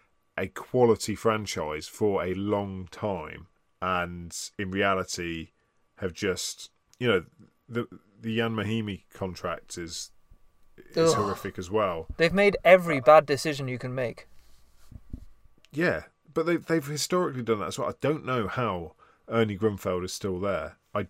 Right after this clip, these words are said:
Speaker 1: I don't. What he, he's, he must have. <sighs> I d-, <sighs> it's ridiculous. He's, he's been there for, like,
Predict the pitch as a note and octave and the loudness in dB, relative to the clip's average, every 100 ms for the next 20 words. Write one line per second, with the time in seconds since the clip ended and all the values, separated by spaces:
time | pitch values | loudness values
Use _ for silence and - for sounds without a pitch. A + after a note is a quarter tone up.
0 | - A#2 B2 - A#2+ A2 A#2+ A#2 B2+ B2 | -4 -2 0 0 0 0 -2 -2 -2 -2
1 | - B2 D3 C#3 C#3+ A#2 - - - _ | -4 -2 -2 0 2 2 2 -14 -20 _
2 | _ _ _ _ _ _ _ _ _ _ | _ _ _ _ _ _ _ _ _ _
3 | _ - - - - _ _ _ _ _ | _ -10 -10 -12 -18 _ _ _ _ _
4 | _ - A#2 - - - - - A3+ - | _ -14 -12 -10 -10 -10 -12 -16 -12 -8
5 | A#2+ D#3 - - E2+ D#2 - - - - | -4 -4 -6 -8 -10 -10 -14 -18 -20 -20
6 | _ - A#2 - - A#2+ A#2 D3 C#3 B2 | _ -4 -2 -2 -6 -8 -2 0 2 0
7 | - A2 G#2 _ _ G#2+ G#2 | -2 -10 -12 _ _ -2 -2